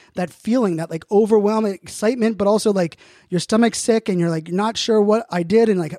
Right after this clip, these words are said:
was it worth that money? And so we have to look, take a step back sometimes and, like, strip away the, the numbers and start thinking about, like, the humans and the conversations and the, the impact that we make.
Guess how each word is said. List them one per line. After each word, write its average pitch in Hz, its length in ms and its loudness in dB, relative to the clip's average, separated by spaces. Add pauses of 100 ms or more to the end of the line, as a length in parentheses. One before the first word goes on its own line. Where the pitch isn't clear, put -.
was 180 140 -4
it 180 100 -2
worth 196 200 0
that 185 160 -4
money? 240 360 2 (500)
And 208 140 0
so 247 220 2 (200)
we 220 100 2
have 302 100 0
to 370 60 -2
look, 262 240 2
take 233 180 -4
a 196 60 -2
step 180 300 -4
back 226 280 -4
sometimes 156 640 -6
and, 196 140 0
like, 175 160 -2 (240)
strip - 360 -2
away 247 280 4
the, 190 180 -2 (180)
the 180 140 -2
numbers 208 760 -2 (460)
and 185 100 -4
start 254 240 2
thinking 254 280 2
about, 220 200 0
like, 196 180 -4
the 175 80 -2
humans 147 680 -2 (100)
and 180 140 0
the 165 60 2
conversations 185 1040 -2
and 175 240 2
the, 160 300 -2 (320)
the 202 200 -4
impact 196 720 0
that 165 100 -2
we 160 120 0
make. 151 400 -6